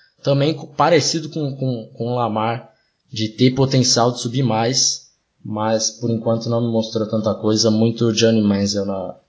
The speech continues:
pra mim. Então, Josh Allen, meu quarto. Mason Rudolph, meu terceiro. É, de ball placement pra mim,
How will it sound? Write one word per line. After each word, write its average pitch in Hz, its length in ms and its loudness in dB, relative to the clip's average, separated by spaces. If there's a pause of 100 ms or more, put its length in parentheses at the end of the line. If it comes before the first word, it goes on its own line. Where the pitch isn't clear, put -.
pra 98 140 -6
mim. 85 120 -12 (840)
Então, 104 680 -4
Josh 104 320 -4
Allen, 104 280 0
meu 107 120 -2
quarto. - 280 -10 (680)
Mason 123 360 2
Rudolph, 139 380 2
meu 123 160 0
terceiro. 123 720 -2 (680)
É, 110 580 0
de 135 160 -4 (240)
ball 127 260 2
placement 120 460 -2
pra 113 140 -6
mim, 113 420 -6